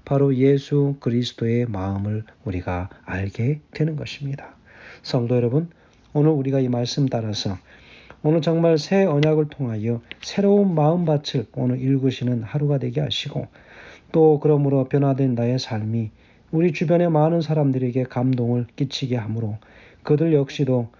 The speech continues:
나의 삶을 보면서 나의 삶을 통하여 하나님을 함께 믿으며 구-, 구원의 대열에 동참하기로 새로운 결심들이 많이 일어나게 하시는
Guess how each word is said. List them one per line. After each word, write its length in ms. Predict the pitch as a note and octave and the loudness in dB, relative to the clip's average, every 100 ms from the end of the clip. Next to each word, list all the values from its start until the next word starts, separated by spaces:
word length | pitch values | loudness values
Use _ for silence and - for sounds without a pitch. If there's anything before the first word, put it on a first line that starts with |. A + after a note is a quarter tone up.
| _ _ - | _ _ 2
나의 320 | C3 D#3+ F#3 | 4 6 4
삶을 400 | F3 F3+ F3 E3 | 0 0 2 2
보면서 540 | D3+ C3+ B2+ A#2+ A#2 | 2 2 2 0 -2
나의 300 | G#2+ A#2+ C#3+ | 0 2 2
삶을 340 | D3 D3+ D3+ D3 | 2 2 2 2
통하여 480 | D3+ D3 D3 D#3+ D#3 - - | 2 2 2 0 -4 -20 -20
하나님을 760 | - - F3+ F3 D#3 C#3+ C#3+ C#3 _ _ | -10 -2 2 2 4 4 4 0 _ _
함께 720 | - - F#3+ D#3+ - F3+ C#3+ - _ | -16 -2 0 0 2 4 2 0 _
믿으며 600 | D3+ F3+ F#3 D#3 B2 A2+ - _ _ - - - | 0 2 4 2 0 -2 -8 _ _ -20 -20 -18
구-, 260 | - C3+ C3 | -4 -2 -2
구원의 460 | - C3 B2+ B2+ | 0 2 2 0
대열에 460 | B2 A#2 A#2 A#2+ A2+ - _ | 0 -2 0 -2 -4 -12 _
동참하기로 1000 | - C#3+ D3+ D#3 D#3 D3 C#3+ C#3+ C#3+ C#3+ _ | 0 2 2 0 0 0 0 2 0 0 _
새로운 540 | - - D#3+ D#3 D3 | -10 -2 2 2 0
결심들이 760 | - C#3 D3 - D#3+ C#3 D3+ - - _ | 0 0 0 0 2 2 2 0 -10 _
많이 500 | C3 B2 C#3 E3+ F3+ | -4 0 2 2 2
일어나게 480 | D#3 D3+ E3 C#3+ D3 | 2 2 2 0 0
하시는 460 | B2 - D#3 E3 | -2 -2 -2 -2